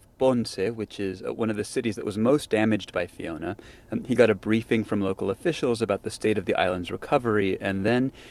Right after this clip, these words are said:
he came to the main industrial port in Ponce and said that the federal government is committed to make sure that the U S territory recovers not only from the damage Fiona left, uh, but also from Hurricane Maria, which hit five years ago.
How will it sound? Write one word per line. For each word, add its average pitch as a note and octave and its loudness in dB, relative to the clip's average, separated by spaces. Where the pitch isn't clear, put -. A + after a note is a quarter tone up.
he - -4
came C#3+ 2
to C3+ -2
the A#2 2
main A2+ 4
industrial A2 2
port - -4
in E2 -8
Ponce - -8
and F#2 -4
said G#2 2
that G2+ 2
the G#2+ -4
federal A#2+ 2
government C3 2
is A2+ 0
committed D#3 2
to D3+ -2
make B2 2
sure G#2+ 0
that G#2+ -8
the G#2+ -6
U G#2+ 2
S A2 -2
territory F#2+ 0
recovers G#2 0
not B2+ 0
only G#3+ 2
from B2 0
the G#2+ 2
damage G2+ 0
Fiona C3+ 2
left, F#2 0
uh, - -2
but A2+ 0
also A#2+ 4
from G#2 0
Hurricane G#2+ -2
Maria, G2+ 2
which - -4
hit - 0
five F#2+ -2
years F#2+ -2
ago. F2 -6